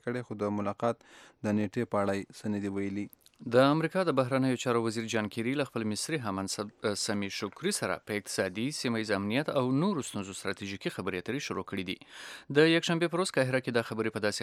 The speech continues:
Speaker 2: حال کې کیږي چې د مصر سینای ټاپو مخ په زیاتېدونکي ترهګر ګواښونو سره مخ دی او ځینې ترهګرو ډلو د اسلامي ریاست له وسلوالې ډلې سره د وفادارۍ اعلان کړی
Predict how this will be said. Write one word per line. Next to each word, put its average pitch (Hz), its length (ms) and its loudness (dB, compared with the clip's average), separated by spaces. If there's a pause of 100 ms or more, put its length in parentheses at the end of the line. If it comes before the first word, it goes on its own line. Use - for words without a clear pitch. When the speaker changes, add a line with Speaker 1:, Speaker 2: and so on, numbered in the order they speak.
Speaker 2:
حال 95 140 -4
کې 104 140 -6
کیږي 143 260 -4
چې - 140 -2
د 110 100 0
مصر 107 260 -4
سینای 95 380 -2
ټاپو - 320 -2 (140)
مخ 160 200 -2
په 117 140 0
زیاتېدونکي 107 640 -4
ترهګر 101 340 0
ګواښونو 107 480 0
سره 87 220 -2
مخ - 160 -12
دی 143 100 0
او 170 160 0
ځینې 156 260 -2 (120)
ترهګرو 139 400 -2
ډلو 131 180 0 (400)
د 120 100 4
اسلامي 117 380 2
ریاست 107 380 0
له 101 100 2
وسلوالې 110 500 0
ډلې 98 240 -2
سره 147 220 2
د 135 100 4
وفادارۍ 107 480 2
اعلان 135 380 2
کړی 92 160 -2